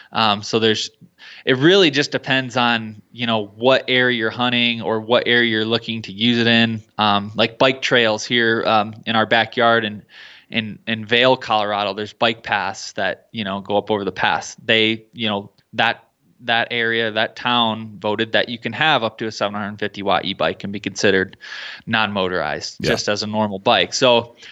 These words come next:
Speaker 1: unfortunately, I, I can't sit here and say that, you know, these e-, this, this e-bike is, is legal here in all these places because it is so gray and there's so many different, um, regulations and policies depending on how the land is managed,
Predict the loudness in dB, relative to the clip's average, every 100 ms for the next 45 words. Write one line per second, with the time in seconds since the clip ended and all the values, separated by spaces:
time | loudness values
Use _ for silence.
0 | -10 -4 -4 2 4 4 2 0 0 0
1 | -6 -12 -4 -4 -4 -4 -6 -4 -6 -4
2 | 0 2 2 2 0 -6 -20 _ -4 -2
3 | -2 -6 _ -8 -2 -2 -2 -6 -2 2
4 | 2 2 _ _ -2 0 0 -2 2 2
5 | 2 -2 -8 -6 -8 -2 2 4 4 2
6 | 4 4 4 2 2 0 -2 0 0 0
7 | -4 -6 -2 -2 0 2 2 0 -4 -6
8 | 2 4 6 6 2 -2 -6 0 4 4
9 | 4 2 -2 -10 -10 -6 -4 -2 -2 -2
10 | -2 0 -2 -2 -4 -2 0 0 -4 -14
11 | -20 -12 0 2 4 2 2 0 -4 -8
12 | -10 -12 -2 2 2 0 -4 -8 -8 -6
13 | -4 -2 -2 0 0 0 0 2 0 -2
14 | -4 -2 2 0 -2 -10